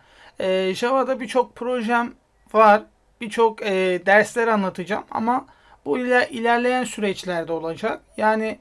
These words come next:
e, muhtemelen bir seneyi bulacak benim eğitim setini tamamlamam. Çünkü sıfırdan ve sıfırdan başlayıp ileri seviyeye kadar, hatta daha ileri seviyeye kadar,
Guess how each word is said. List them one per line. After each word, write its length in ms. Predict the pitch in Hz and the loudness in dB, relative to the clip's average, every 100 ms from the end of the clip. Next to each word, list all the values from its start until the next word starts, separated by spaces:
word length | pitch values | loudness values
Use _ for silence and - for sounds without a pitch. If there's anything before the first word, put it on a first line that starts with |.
| - | -8
e, 440 | 202 202 196 196 196 _ - | -6 -4 -4 -6 -10 _ -10
muhtemelen 680 | 233 220 262 247 220 240 - _ _ _ - | -10 -6 -4 -2 0 -2 -4 _ _ _ -8
bir 200 | 233 269 | -4 -4
seneyi 560 | - 214 208 240 262 - - | -2 -2 0 0 -2 -8 -10
bulacak 540 | 214 226 214 220 - | -6 -2 0 0 -2
benim 240 | 196 185 - | -4 -4 -6
eğitim 360 | 185 185 190 | -6 -6 -8
setini 380 | 175 180 175 170 | -8 -10 -10 -12
tamamlamam. 640 | - 165 160 165 185 294 - _ _ _ | -8 -6 -6 -6 -4 -4 -6 _ _ _
Çünkü 500 | - 254 - 269 320 _ | -8 -6 -4 -4 -6 _
sıfırdan 760 | - - 262 254 233 247 254 240 | -14 -10 -8 -8 -2 0 0 0
ve 260 | 220 254 - _ _ | -2 -2 -6 _ _
sıfırdan 680 | - 240 233 240 233 226 | -14 -12 -8 -2 0 2
başlayıp 540 | 233 240 226 226 262 - - | 2 2 0 -6 -6 -10 -8
ileri 300 | 208 233 254 | -4 -4 -4
seviyeye 480 | 233 214 196 190 180 | -4 -2 0 -2 -2
kadar, 380 | 226 185 196 - _ _ _ | -4 -2 -2 -4 _ _ _
hatta 400 | - - 226 180 | -8 -2 -2 0
daha 240 | 185 269 | 4 4
ileri 300 | 277 220 202 | 4 2 0
seviyeye 540 | - 185 175 165 165 160 | -2 -6 -6 -4 -4 -4
kadar, 380 | 208 226 247 | -2 0 -2